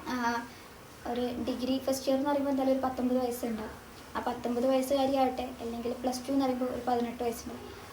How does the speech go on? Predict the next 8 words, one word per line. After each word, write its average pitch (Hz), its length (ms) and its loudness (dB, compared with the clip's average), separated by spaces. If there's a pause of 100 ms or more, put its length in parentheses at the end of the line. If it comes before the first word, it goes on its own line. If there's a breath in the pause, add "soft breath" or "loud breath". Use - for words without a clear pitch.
(180)
പ്ലസ് 254 240 0
ടു 262 60 2
കാരിയാവട്ടെ, 262 560 4 (680)
ഇതേ 233 260 2 (180)
ക്യാരക്ടർ 226 400 -2
തന്നെയാവും. 240 640 -4
ഒരു 262 80 2
സാധനം, 262 540 2